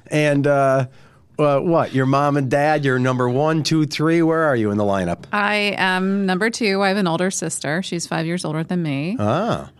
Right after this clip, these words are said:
Speaker 2: Yes.
Speaker 1: So it's just the two of you, two girls.
Speaker 2: Two girls.
Speaker 1: Do you think the dad was saying with number two, uh, "This is gonna be a boy. This is my boy," and then he, out comes you?
Speaker 2: Yes, they wanted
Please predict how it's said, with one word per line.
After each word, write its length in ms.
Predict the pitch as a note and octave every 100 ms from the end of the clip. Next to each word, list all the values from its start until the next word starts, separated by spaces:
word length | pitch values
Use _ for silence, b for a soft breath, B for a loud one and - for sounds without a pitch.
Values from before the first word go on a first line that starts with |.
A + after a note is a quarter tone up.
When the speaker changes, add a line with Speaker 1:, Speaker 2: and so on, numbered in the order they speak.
| -
Speaker 2:
Yes. 300 | E3+ - F#3+ - -
Speaker 1:
So 120 | F3+
it's 120 | D#3+
just 160 | G3 -
the 60 |
two 220 | D#3 A3
of 60 | F#3 D#2
you, 100 | -
two 140 | - D3+
girls. 380 | E3 C3+ C#2 -
Speaker 2:
Two 180 | - A3+
girls. 440 | G3 F3+ C3+ - -
Speaker 1:
Do 60 |
you 40 | G3+
think 240 | B3+ C4+
the 100 | A3+
dad 320 | E3+ D#3 D#3
was 120 | D3+ C3
saying 320 | D3+ C#3 C3+
with 140 | A#2
number 200 | C3 A#2
two, 500 | A2 - C3 B2+ B2+ -
uh, 200 | A2+ G#2
"This 160 | A2
is 40 | A#2
gonna 140 | B2+
be 80 | C#3
a 60 |
boy. 340 | B2 D3+ D3 A2+
This 140 | B2
is 80 | C3
my 180 | C3+ C3+
boy," 380 | C3+ C#3 G#2 E2
and 100 | A2
then 120 | A2+
he, 120 | A2+
out 220 | A2 B2
comes 240 | B2+ B2 A2+
you? 220 | B2+ D#3 B B B B _
Speaker 2:
Yes, 360 | A3 A3 F#3 -
they 140 | G#3+
wanted 340 | G3+ A#3 C4